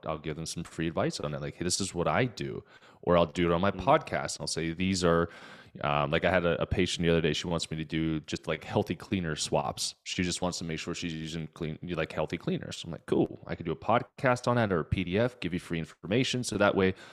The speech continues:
Speaker 1: your kids aren't becoming toxic because these new cleaners and things that they're coming out with, they're being raised in a non-toxic environment."
Speaker 2: Dude,
Speaker 1: <laughs>
Speaker 2: I feel like I, I, I just feel like it's just a lack of educa-, and, and people want what's best
Speaker 1: Mm-hmm.
Speaker 2: for their kids. I just feel like,
Speaker 1: Yeah.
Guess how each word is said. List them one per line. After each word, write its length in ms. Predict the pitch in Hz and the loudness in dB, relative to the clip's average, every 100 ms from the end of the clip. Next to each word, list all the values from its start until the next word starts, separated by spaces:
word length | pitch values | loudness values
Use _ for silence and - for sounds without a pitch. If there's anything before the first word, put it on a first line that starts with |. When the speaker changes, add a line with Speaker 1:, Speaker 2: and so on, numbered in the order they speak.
| - - - | -20 -12 -6
Speaker 1:
your 120 | 98 | -4
kids 340 | - 113 101 | 0 0 2
aren't 260 | 98 90 87 | 2 2 -2
becoming 480 | 92 85 87 82 80 | -4 -4 -4 -4 -6
toxic 480 | - 98 95 - - | 0 4 4 0 -8
because 260 | 90 87 | -8 -8
these 240 | 80 78 82 | -8 -10 -10
new 120 | 78 | -12
cleaners 500 | - 107 98 85 80 | -6 -4 -2 -4 -6
and 100 | 76 | -8
things 200 | 78 76 | -8 -8
that 120 | - | -10
they're 120 | 78 | -12
coming 200 | - 76 120 | -10 -4 -2
out 140 | 120 | -2
with, 180 | 85 - | -4 -2
they're 240 | 87 85 - | -4 -4 -6
being 200 | 85 85 | -6 -4
raised 240 | 78 78 85 | -2 -2 -4
in 60 | |
a 80 | 82 | -6
non-toxic 580 | 80 76 76 73 73 - | -6 -6 -6 -6 -8 -10
environment." 440 | 85 90 101 62 - _ _ _ _ _ _ _ | -2 0 0 -4 -16 _ _ _ _ _ _ _
Speaker 2:
Dude, 240 | 98 92 - | -8 -8 4
Speaker 1:
<laughs> 40 | - - - 117 - 156 123 | 8 8 8 4 4 4 4
Speaker 2:
I 100 | 127 | 4
feel 160 | 202 | 6
like 200 | 214 139 - | 4 4 0
I, 100 | - - _ _ _ _ - | -2 -4 _ _ _ _ 0
I, 140 | 139 - | 2 4
I 60 | |
just 200 | 165 208 | 2 2
feel 100 | 196 | 2
like 140 | 175 139 | 2 2
it's 120 | 123 | -2
just 200 | 139 123 | -2 -2
a 40 | |
lack 280 | 98 98 113 | 2 2 2
of 120 | 98 82 | -2 -4
educa-, 380 | 101 90 - 120 | -6 -8 -6 -2
and, 220 | 123 120 | -2 0
and 280 | 131 131 135 | -2 -2 -4
people 260 | 247 208 | 2 2
want 280 | 95 117 123 - | 4 2 0 -2
what's 180 | 107 - | -6 -2
best 160 | 113 | -2
Speaker 1:
Mm-hmm. 60 | 92 | 0
Speaker 2:
for 60 | 107 | -2
their 80 | - | -2
kids. 240 | 139 117 | -4 -4
I 40 | |
just 160 | 92 110 | -4 -6
feel 100 | 123 | -4
like, 140 | |
Speaker 1:
Yeah. 40 | 107 | -4